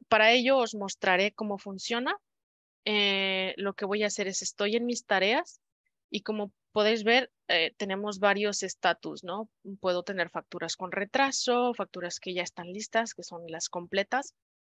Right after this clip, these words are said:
facturas bloqueadas, en caso que exista algún error, lo podemos bloquear, y facturas, pues, a seguir. Em, en este caso también vemos en la parte izquierda varias filiales. Eh, en este es, este es un ejemplo.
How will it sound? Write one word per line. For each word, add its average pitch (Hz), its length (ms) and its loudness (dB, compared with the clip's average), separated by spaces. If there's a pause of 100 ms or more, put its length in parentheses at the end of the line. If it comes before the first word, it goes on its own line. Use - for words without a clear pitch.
(140)
facturas 202 440 0
bloqueadas, 185 720 4
en 214 100 -6
caso 196 320 -2
que 185 340 4
exista - 360 -2
algún 180 240 -2
error, 175 340 -2
lo 214 120 -4
podemos 180 340 -6
bloquear, 180 460 -4 (760)
y 247 280 2
facturas, 214 520 2
pues, - 300 -8
a - 100 -4
seguir. 160 380 -4 (280)
Em, 175 240 -4 (460)
en 196 180 -6
este 220 240 -2
caso 226 260 -2
también 226 420 -2
vemos 214 440 -4
en 175 140 -12
la 165 80 -8
parte 180 320 0
izquierda 208 640 2 (280)
varias 202 400 4
filiales. 180 640 0
Eh, 160 500 -8
en - 160 -10
este 196 240 -2
es, - 160 -4
este 202 200 -16
es - 60 -12
un 240 100 -4
ejemplo. 180 580 -6